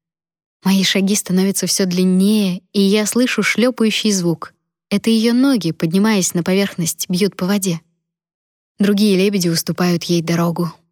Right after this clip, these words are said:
а из зарослей камыша беспокойно взлетает кряква. Я еще прибавляю скорости,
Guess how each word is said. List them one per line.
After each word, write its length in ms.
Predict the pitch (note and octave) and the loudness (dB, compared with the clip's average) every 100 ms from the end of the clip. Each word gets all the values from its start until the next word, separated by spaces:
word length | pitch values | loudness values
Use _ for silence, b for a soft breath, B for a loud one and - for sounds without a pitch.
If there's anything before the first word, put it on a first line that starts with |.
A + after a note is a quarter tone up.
| - | -4
а 140 | F3+ | 0
из 140 | F#3 F3+ | 2 2
зарослей 500 | F#3 G#3 G3+ F#3+ F3 | 0 0 0 -2 -2
камыша 580 | E3+ E3+ E3 - A3+ | -2 0 0 0 -2
беспокойно 680 | A3 F3+ - D#3+ - G#3+ G3 | 0 -2 -4 -6 0 2 2
взлетает 500 | E3+ E3+ D#3+ F3 E3+ | 0 -2 0 -2 -2
кряква. 440 | - F3 D#3+ F#3 - _ _ _ _ _ _ _ _ _ | -6 -12 -10 -10 -10 _ _ _ _ _ _ _ _ _
Я 160 | F3+ | -2
еще 320 | F#3 - - F#3 | 0 0 0 0
прибавляю 480 | - E3 E3 F3 E3+ | 0 0 0 0 -2
скорости, 640 | - E3+ E3 - - F3 | -4 -4 -4 -6 -8 -12